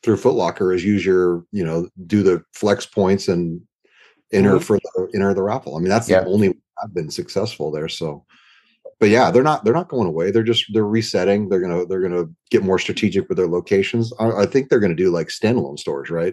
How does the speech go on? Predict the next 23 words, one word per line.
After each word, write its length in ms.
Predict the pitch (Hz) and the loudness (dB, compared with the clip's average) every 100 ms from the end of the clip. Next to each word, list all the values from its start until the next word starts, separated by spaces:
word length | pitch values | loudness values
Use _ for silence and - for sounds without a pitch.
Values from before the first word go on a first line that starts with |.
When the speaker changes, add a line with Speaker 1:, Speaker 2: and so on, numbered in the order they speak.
| - | -6
Speaker 1:
as 100 | 82 | -10
opposed 280 | - 85 82 | -6 -6 -6
to 60 | |
being 240 | 80 82 82 | -8 -8 -8
in 100 | 82 | -8
the 60 | |
malls. 420 | 82 90 101 - _ _ | -8 -6 -8 -12 _ _
Speaker 3:
Yeah, 220 | 135 131 | 4 6
they 100 | 127 | 6
were 80 | 135 | 4
saying 220 | 135 156 135 | 4 4 4
a 60 | |
Speaker 2:
Yeah, 80 | 107 | 4
Speaker 3:
lot 140 | 107 | 4
Speaker 2:
yeah. 60 | 131 | 4
Speaker 3:
of 20 | 120 | 4
stuff. 260 | 113 110 - | 4 2 -2
They're 140 | 113 | 0
gonna 140 | 107 107 | 2 2
Speaker 2:
Yeah. 60 | |
Speaker 3:
do, 80 | 101 | 2
like, 180 | 98 92 | 0 0
elevated, 840 | 92 92 95 95 92 92 92 90 | 0 0 2 0 0 0 0 -2